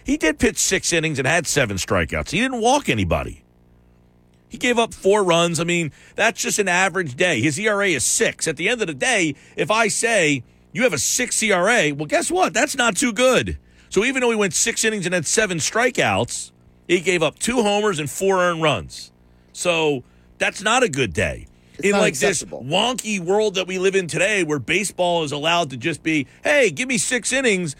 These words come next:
Speaker 1: some people might say that's acceptable. That's not acceptable for a top of the rotation guy. And I'm not
Speaker 2: No.
Speaker 1: calling him an ace, 'cause he is certainly not the ace of this staff. We know that, Zach Wheeler.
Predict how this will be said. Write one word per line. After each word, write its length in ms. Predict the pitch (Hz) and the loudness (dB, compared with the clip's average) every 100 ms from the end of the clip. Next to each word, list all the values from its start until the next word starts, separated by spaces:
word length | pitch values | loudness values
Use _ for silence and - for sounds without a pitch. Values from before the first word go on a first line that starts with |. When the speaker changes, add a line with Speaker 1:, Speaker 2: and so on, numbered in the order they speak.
| - | -16
Speaker 1:
some 200 | - 233 | -2 0
people 220 | 247 233 196 | 0 0 2
might 200 | 175 151 | 2 0
say 200 | 185 160 | 0 2
that's 300 | 127 131 139 | 0 0 -2
acceptable. 760 | - 190 220 190 127 131 123 _ - | -2 0 0 -2 0 0 -2 _ -2
That's 240 | 277 - | -2 0
not 220 | 349 339 | 0 2
acceptable 600 | 339 - 240 - 190 202 | 0 -2 -2 -2 -2 0
for 300 | - 185 185 | 0 0 0
a 120 | 156 147 | 0 -6
top 320 | - 190 196 | -2 0 0
of 80 | 175 | -2
the 80 | |
rotation 540 | 160 143 - 196 175 131 | -2 -2 -2 -4 -2 -2
guy. 180 | 113 92 - | 0 -2 -6
And 100 | - 226 | -2 0
I'm 80 | 269 | 2
not 180 | 269 | -2
Speaker 2:
No. 60 | - | 0
Speaker 1:
calling 280 | 196 254 262 | 0 0 0
him 120 | 156 | 0
an 80 | 120 | 0
ace, 420 | 87 64 - - _ _ - | -2 -4 -10 -12 _ _ -4
'cause 180 | 208 202 | 0 2
he 140 | 220 | 2
is 120 | 208 | 2
certainly 600 | - - 247 254 185 170 | 2 0 2 2 2 -2
not 240 | 156 139 131 | 2 2 0
the 160 | 117 | -2
ace 200 | 110 98 | -2 -2
of 120 | 113 95 | -6 -4
this 140 | 95 | -6
staff. 280 | - 107 139 | -2 -2 0
We 140 | 175 | -2
know 200 | 175 226 | 0 2
that, 200 | 202 147 | 2 0
Zach 340 | - 123 107 - | 0 -2 -2 -2
Wheeler. 320 | 117 135 160 | -2 0 0